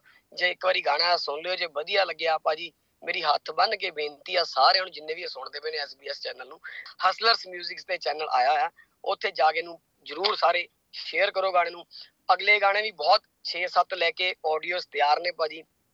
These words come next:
ਇਹ ਗਾਣੇ ਨੂੰ ਮੈਂ ਪ੍ਰਾਇਓਰਟੀ ਤੇ ਕੀਤਾ ਵਾ, ਕਿਉਂਕਿ ਇਹ ਮੇਰੇ ਦਿਲ ਦੀ ਖੁਰਾਕ ਸੀ ਇਹ ਗਾਣਾ। ਉਹ ਭਾਜੀ ਕਮਰਸ਼ੀਅਲ ਥੋੜ੍ਹੇ ਡਿਫਰੈਂਟ ਵਾਈਬ ਦੇ ਹੋਣਗੇ,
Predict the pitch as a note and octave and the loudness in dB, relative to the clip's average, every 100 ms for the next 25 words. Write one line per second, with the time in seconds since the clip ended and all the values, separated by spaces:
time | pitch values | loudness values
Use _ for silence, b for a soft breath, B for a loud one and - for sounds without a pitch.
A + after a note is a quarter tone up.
0 | _ - B3+ C4+ G#3+ G#3 G#3+ G#3+ G3+ G3+ | _ 2 4 6 4 2 -2 -2 -2 -2
1 | _ - F3+ G#3 A#3+ A3+ A3 F#3 F#3+ F#3 | _ -10 0 0 2 -2 -2 0 2 4
2 | F3+ F#3 F#3 G3 F#3 F3 F3+ - _ - | 2 -2 -4 -4 -2 -4 -4 -8 _ -20
3 | - E3 E3 E3+ F3 D3 C3+ C3+ C3+ D#3+ | -6 -6 -4 -8 -6 0 2 2 0 -4
4 | C#3+ C#3 C#3+ - _ _ _ A#3+ B3+ A3+ | -2 -4 -6 -12 _ _ _ 2 4 4
5 | G#3+ - G3+ G#3 - A3 A3 G3 G#3+ F#3 | 2 -2 0 0 2 -2 0 2 2 0
6 | E3 - G3 G3 F3+ F3+ F3+ D3+ E3+ F3+ | -6 -2 6 8 8 4 -6 -6 -2 -2
7 | E3 | -4